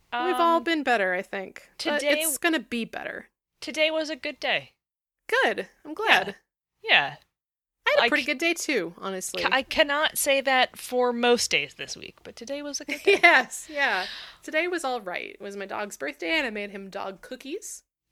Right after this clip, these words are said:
Speaker 2: Yeah?
Speaker 1: And I got to video call with my sister and my adorable baby niece,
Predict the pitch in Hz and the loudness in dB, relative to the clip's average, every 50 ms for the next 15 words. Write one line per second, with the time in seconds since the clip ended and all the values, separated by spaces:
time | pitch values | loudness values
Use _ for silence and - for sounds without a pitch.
0 | _ - - 170 175 233 294 - _ _ _ _ _ _ - - 202 202 196 196 | _ -10 -6 -6 -4 -6 -6 -12 _ _ _ _ _ _ -10 -8 -6 -6 -6 -8
1 | - - 196 196 196 202 202 208 - - - - 208 202 196 185 190 196 202 202 | -8 -10 -8 -8 -8 -8 -8 -8 -8 -10 -10 -10 -8 -8 -8 -8 -8 -8 -8 -8
2 | 190 190 - - 196 190 185 185 185 180 180 - 196 190 185 - - 269 262 - | -10 -10 -10 -10 -8 -8 -6 -6 -8 -8 -10 -10 -10 -10 -8 -8 -6 -6 -8 -8
3 | - 320 320 339 349 - - 202 190 190 185 180 190 - _ _ _ - 196 196 | -6 -6 -6 -6 -6 -6 -8 -6 -6 -6 -8 -10 -12 -16 _ _ _ -12 -10 -10
4 | 190 196 185 196 202 214 254 262 285 233 180 208 202 202 202 208 202 190 170 190 | -8 -8 -6 -6 -4 -4 -4 -4 -4 -4 -2 -4 -4 -4 -6 -8 -8 -8 -8 -8
5 | 220 - - - - - - | -8 -8 -8 -10 -10 -12 -14